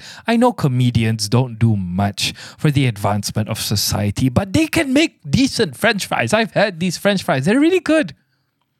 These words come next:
A generous portion of crispy but fluffy steak cut fries served with a portion of our creamy pes-, pe-, fucking pesto. <laughs> Pesto dip.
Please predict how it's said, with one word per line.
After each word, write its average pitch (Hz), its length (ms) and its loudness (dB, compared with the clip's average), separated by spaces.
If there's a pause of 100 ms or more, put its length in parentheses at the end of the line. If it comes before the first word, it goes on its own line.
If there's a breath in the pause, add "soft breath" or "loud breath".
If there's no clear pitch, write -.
(400)
A 165 80 0
generous 185 360 0
portion 165 380 0
of 131 140 -2
crispy 143 420 0
but 120 320 -2
fluffy - 800 -2
steak - 480 -2 (160)
cut - 280 -2
fries 165 560 0
served 151 460 0
with 123 100 2
a 117 60 2
portion 143 500 0
of 117 160 2
our 107 240 2
creamy 135 480 0
pes-, 123 300 0
pe-, 107 400 -6
fucking 117 460 -2
pesto. - 500 -12 (320 loud breath)
<laughs> - 1400 -4
Pesto 175 520 0
dip. 127 480 -2